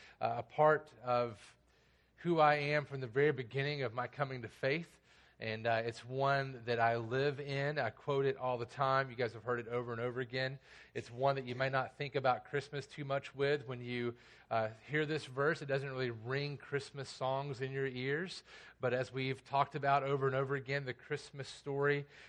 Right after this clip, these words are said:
is the, is the whole story of salvation and redemption that we find in Christ. And so this is definitely a good text to be in.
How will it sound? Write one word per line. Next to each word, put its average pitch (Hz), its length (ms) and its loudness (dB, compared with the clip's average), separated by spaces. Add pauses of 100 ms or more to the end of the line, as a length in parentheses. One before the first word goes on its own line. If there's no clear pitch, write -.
(140)
is 120 200 -4
the, 117 320 -4
is 120 160 -6
the 117 160 -2
whole 165 380 2
story 143 680 2
of 123 240 -2
salvation 123 680 2
and 120 80 -6
redemption 113 680 -6 (340)
that 113 100 -2
we 113 120 -8
find 120 400 0
in 117 320 -8
Christ. 113 480 -2
And 107 80 -16
so 120 100 -10
this 127 260 -4
is 117 160 -4
definitely 117 600 2
a 104 160 -6
good 110 380 -4 (320)
text 123 320 0
to 117 80 -8
be 113 220 -4
in. 117 160 -4